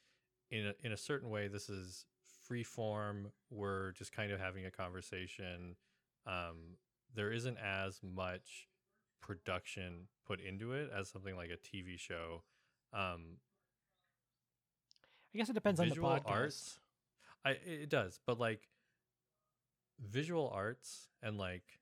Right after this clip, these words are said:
Speaker 1: multimedia stuff like a T V show or anime, like, that is deliberately put together.
Speaker 2: Right,
Speaker 1: And
Speaker 2: right, yeah.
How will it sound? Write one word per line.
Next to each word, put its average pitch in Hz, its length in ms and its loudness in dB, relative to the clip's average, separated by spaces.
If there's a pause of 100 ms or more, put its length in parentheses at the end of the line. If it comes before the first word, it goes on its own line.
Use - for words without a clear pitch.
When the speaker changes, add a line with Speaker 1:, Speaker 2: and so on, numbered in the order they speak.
(540)
Speaker 1:
multimedia 98 680 0
stuff - 360 -2
like 92 100 -2
a 90 80 -2 (220)
T - 220 -6
V 95 120 -2
show 90 280 0
or 87 120 -2
anime, 101 520 -2 (500)
like, 101 240 2 (540)
that 123 200 8
is 120 280 2 (600)
deliberately 98 880 0 (140)
put - 280 -4
together. 87 640 -6 (360)
Speaker 2:
Right, 202 200 6
Speaker 1:
And 196 200 6
Speaker 2:
right, 117 220 0
yeah. 131 100 -10